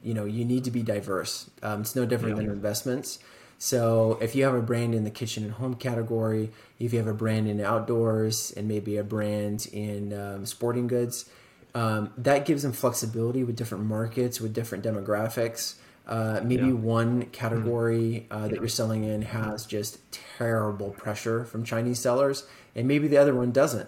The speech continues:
Speaker 2: Mm.
Speaker 1: So, you know, they
Speaker 2: Mm.
Speaker 1: don't want to have one brand take a huge hit, and then all of a sudden their,
Speaker 2: Yeah.
Speaker 1: uh, their cash flow disappears. So they, they want to see
Speaker 2: Right.
Speaker 1: multiple brands.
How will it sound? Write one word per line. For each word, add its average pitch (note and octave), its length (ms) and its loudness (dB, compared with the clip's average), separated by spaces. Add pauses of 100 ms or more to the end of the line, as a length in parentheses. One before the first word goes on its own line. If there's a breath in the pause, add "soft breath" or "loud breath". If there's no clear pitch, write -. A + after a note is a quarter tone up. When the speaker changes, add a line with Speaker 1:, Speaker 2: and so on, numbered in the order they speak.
(140)
Speaker 2:
Mm. A2+ 280 -4
Speaker 1:
So, B2+ 720 6
you B2+ 120 0
know, A#2 280 0
they C3 200 6
Speaker 2:
Mm. D3 60 8
Speaker 1:
don't C3 260 2
want B2 300 2
to A#2+ 80 -2
have A#2 220 0
one A2+ 240 0
brand A2+ 300 2
take A2+ 220 -4
a - 20 -6
huge A2 300 -4
hit, C3 340 0
and A2+ 160 0
then A2 80 2
all A2 140 4
of A2+ 80 2
a A2+ 40 2
sudden A2 460 0
their, G#2 320 2
Speaker 2:
Yeah. A2+ 140 4
Speaker 1:
uh, F#2+ 100 -4
their G#2 100 -2
cash G#2+ 300 -4
flow - 220 -6
disappears. - 560 -6
So - 200 -4
they, A#2+ 260 2
they B2 260 2
want A2+ 380 0
to A#2 60 -6
see A2 240 0
Speaker 2:
Right. G#2 120 0
Speaker 1:
multiple G#2+ 400 -2
brands. G#2 480 -4